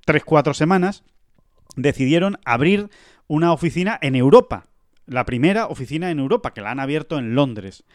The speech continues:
Bueno, pues el primer jugador que han fichado en Europa, en esta oficina, eh, de Sport Five, ha sido Santi Tarreo, que ya está con ellos, ya ha firmado con ellos, está trabajando con ellos y, de hecho,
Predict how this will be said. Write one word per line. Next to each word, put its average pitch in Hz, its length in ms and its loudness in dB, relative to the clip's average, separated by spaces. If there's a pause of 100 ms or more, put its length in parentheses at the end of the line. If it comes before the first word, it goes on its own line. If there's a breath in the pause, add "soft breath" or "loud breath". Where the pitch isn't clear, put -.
(300 soft breath)
Bueno, 147 220 -4
pues - 240 -8
el 151 160 0
primer 175 400 0
jugador 196 480 2
que 190 100 -4
han 190 140 0
fichado 160 800 -2
en 151 160 0
Europa, 143 640 0
en 151 140 0
esta 185 340 -2
oficina, 147 580 -6 (400 soft breath)
eh, 131 340 -2
de 131 100 -4
Sport 180 300 -4
Five, 202 200 -4 (180)
ha 143 80 -4
sido 175 220 0
Santi 170 320 -4
Tarreo, 123 400 -4 (320)
que 123 160 -2
ya 147 100 4
está 139 220 -2
con 151 140 -2
ellos, 127 220 -6
ya 123 120 -4
ha 123 40 -6
firmado 139 300 -6
con 143 140 -4
ellos, 185 320 -4 (240 soft breath)
está 143 240 0
trabajando 147 400 -2
con 156 100 0
ellos 190 260 -2
y, 135 100 -4
de 123 160 2
hecho, 190 340 -4